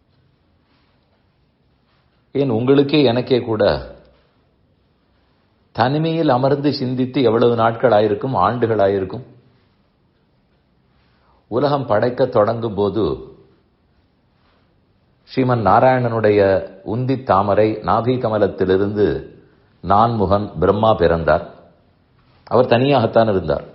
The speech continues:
அதற்கு மேல் யாரும் படைக்கப்படவில்லை. அப்போது "நான் படைக்கட்டுமா, தனியாக இருக்க பயமாக இருக்கிறதே"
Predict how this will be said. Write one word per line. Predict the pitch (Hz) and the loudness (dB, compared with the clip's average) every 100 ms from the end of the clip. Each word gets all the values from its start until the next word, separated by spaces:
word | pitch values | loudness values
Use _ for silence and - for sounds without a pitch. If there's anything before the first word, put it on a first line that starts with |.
| - _ _ _ _ _ _ _ _ _ _ _ _ _ _ - | -20 _ _ _ _ _ _ _ _ _ _ _ _ _ _ -4
அதற்கு | 120 135 - | 2 2 2
மேல் | 135 151 | 0 2
யாரும் | 135 110 123 | 4 4 4
படைக்கப்படவில்லை. | 117 104 110 117 101 85 73 - - - _ _ _ _ _ _ _ _ _ _ _ _ _ _ _ _ _ _ _ _ _ _ _ _ _ _ _ _ _ _ _ _ - | 2 0 2 2 2 2 -2 -6 -14 -20 _ _ _ _ _ _ _ _ _ _ _ _ _ _ _ _ _ _ _ _ _ _ _ _ _ _ _ _ _ _ _ _ -6
அப்போது | 139 151 147 | -4 2 2
"நான் | 135 127 | 2 0
படைக்கட்டுமா, | 107 120 135 139 135 123 123 127 - - _ _ _ - | 2 2 2 2 0 0 0 -2 -8 -20 _ _ _ -4
தனியாக | 113 156 156 131 | -2 2 4 4
இருக்க | 117 117 | 4 4
பயமாக | 92 110 117 107 | 4 4 4 0
இருக்கிறதே" | 101 98 95 101 101 - - | 2 2 2 2 0 -4 -16